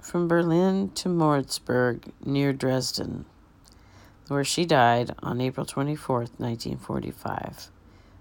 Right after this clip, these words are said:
a few days before the end of World War Two.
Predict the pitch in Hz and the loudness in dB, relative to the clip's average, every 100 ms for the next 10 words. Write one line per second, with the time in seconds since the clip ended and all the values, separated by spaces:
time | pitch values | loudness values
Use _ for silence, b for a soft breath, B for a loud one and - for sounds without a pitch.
0 | - - - 143 143 139 127 113 110 - | -10 -10 -4 0 0 0 0 0 -4 -8
1 | - 123 - 117 123 - - 127 127 127 | -8 -8 -4 -4 -2 -6 -8 -6 -6 -6
2 | 123 - - 135 127 139 139 143 135 - | -8 -12 -8 -8 -4 -2 0 2 0 -4
3 | - 139 123 120 113 - - - - - | -10 -4 -2 -2 -4 -8 -18 -20 -10 -4
4 | 67 57 | -4 -4